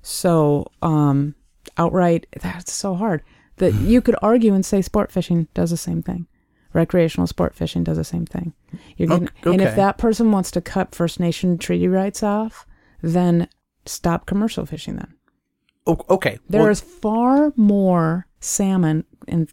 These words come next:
Speaker 1: critical and threatened species that are impacted by commercial fishing than anywhere near
Speaker 2: Okay. So
Speaker 1: First
Speaker 2: you're saying
Speaker 1: Nation
Speaker 2: that the,
Speaker 1: treaties. So I
Speaker 2: the
Speaker 1: don't agree with that.
Speaker 2: situation
Speaker 1: I would still defend people.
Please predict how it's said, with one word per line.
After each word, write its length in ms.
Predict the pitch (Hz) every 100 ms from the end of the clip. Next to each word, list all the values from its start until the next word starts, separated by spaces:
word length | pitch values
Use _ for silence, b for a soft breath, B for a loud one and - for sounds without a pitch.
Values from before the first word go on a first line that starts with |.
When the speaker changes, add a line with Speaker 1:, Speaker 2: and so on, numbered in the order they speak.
| _
Speaker 1:
critical 340 | 214 196 196
and 100 | 175
threatened 280 | - - 180
species 480 | - 185 180 165 156
that 100 | 156
are 140 | 160 -
impacted 760 | 202 202 - 170 - - - _ _ _ -
by 100 | - 165
commercial 540 | - 170 180 - 165
fishing 520 | - 156 - 156 151 _ _ _ _ _ _ _ _
than 380 | - 160 170 - -
anywhere 480 | 190 185 165 156
near 560 | 156 160 170 151 131 - _ _ - - -
Speaker 2:
Okay. 380 | 135 - 104 - b
So 200 | - 175
Speaker 1:
First 100 | 156
Speaker 2:
you're 80 | 170
saying 260 | 160 165 143
Speaker 1:
Nation 20 |
Speaker 2:
that 60 |
the, 180 | 143 143
Speaker 1:
treaties. 260 | 110 - - -
So 120 | 190
I 40 |
Speaker 2:
the 80 | 175
Speaker 1:
don't 120 | 320 285
agree 160 | 269 269
with 120 | -
that. 60 | -
Speaker 2:
situation 140 | 175
Speaker 1:
I 120 | 180
would 160 | 220 170
still 260 | - 190 190
defend 420 | 190 180 165 165
people. 560 | 175 - 165 160 165